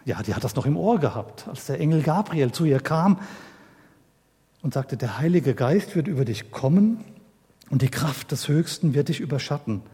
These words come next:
Darum wird auch das Heilige, das geboren wird, Sohn Gottes genannt werden.“ Denn kein Wort, kein Wort, das von Gott kommt, wird kraftlos sein.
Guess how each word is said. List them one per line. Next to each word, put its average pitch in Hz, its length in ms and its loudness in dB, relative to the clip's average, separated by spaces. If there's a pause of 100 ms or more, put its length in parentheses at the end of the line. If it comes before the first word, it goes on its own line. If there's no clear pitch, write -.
(580)
Darum 135 320 2
wird 151 160 0
auch 135 100 -2
das - 300 -8
Heilige, 170 460 0
das 117 200 -4
geboren 151 580 -2
wird, 160 300 -4
Sohn 147 600 -4
Gottes - 520 -12 (880)
genannt 101 560 -4
werden.“ 87 380 -10 (1900)
Denn 120 180 2
kein 214 420 6
Wort, 135 380 -4 (280)
kein 240 300 4
Wort, 151 340 -4 (560)
das - 160 -6
von 107 260 -2
Gott - 380 0
kommt, 156 480 -4
wird 139 160 -8
kraftlos 117 540 -6
sein. 113 380 -4